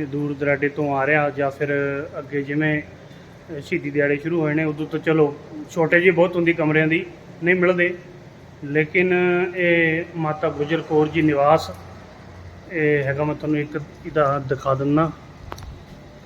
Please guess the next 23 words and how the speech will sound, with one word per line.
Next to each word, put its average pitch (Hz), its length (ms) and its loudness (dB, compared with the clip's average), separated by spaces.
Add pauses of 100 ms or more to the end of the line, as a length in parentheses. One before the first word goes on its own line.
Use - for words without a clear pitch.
(140)
ਸ਼ਾਟ। 156 360 4 (680)
ਇਹ 196 140 8
ਹੈ 160 100 4
ਜੀ 151 140 0
ਸਾਹਮਣੋਂ, 185 460 4 (240)
ਇੱਥੋਂ 170 300 4
ਸ਼ੁਰੂ 170 220 4
ਹੋ 160 80 4
ਜਾਂਦਾ 175 340 6 (880)
ਇਹ 156 100 2
ਸਾਰੀ 156 420 4
ਸਰਾਂ। 147 420 4 (2500)
ਇਹ 147 40 -4
ਸਰਾਂ 143 340 2
ਥੋੜ੍ਹੀ 151 220 4
ਪੁਰਾਣੀ 151 500 6
ਹੈ, 180 80 4 (920)
ਹਲਕੀ 185 260 4
ਜੀ 185 120 -2
ਕੁਛ 190 280 2 (160)
ਖਸਤਾ 165 400 6
ਹਾਲਤ 165 280 6
'ਚ, 208 200 -2